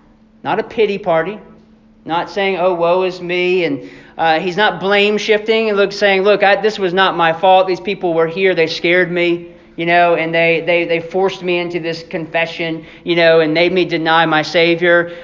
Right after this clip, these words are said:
Uh, he, he didn't blame it on his Enneagram profile. He didn't say, "Look, I'm a seven. That's just how I, this is how things come out." No, Peter weeps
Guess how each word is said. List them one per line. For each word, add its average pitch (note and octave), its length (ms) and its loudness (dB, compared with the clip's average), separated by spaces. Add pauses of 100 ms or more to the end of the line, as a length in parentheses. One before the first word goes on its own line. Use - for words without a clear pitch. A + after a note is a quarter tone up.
Uh, E3 220 0
he, G3 180 -2
he F#3+ 220 -8
didn't A3 220 0
blame G#3 260 2
it G#3+ 140 2
on F#3+ 180 0
his F#3+ 300 -2
Enneagram F#3+ 720 -2
profile. F#3 680 4
He F#3 120 2
didn't F3 120 -6
say, F3+ 120 2
"Look, E3+ 180 0
I'm D#3+ 180 2
a D#3 40 -2
seven. E3 580 0 (200)
That's D#3+ 160 2
just E3+ 160 -4
how E3+ 240 4
I, D#3+ 320 4
this E3 180 -8
is E3+ 100 -10
how F#3+ 160 0
things F3 240 -8
come F3 220 -4
out." F3 500 0 (920)
No, F3 80 -10
Peter B3+ 480 -2
weeps E3 960 -6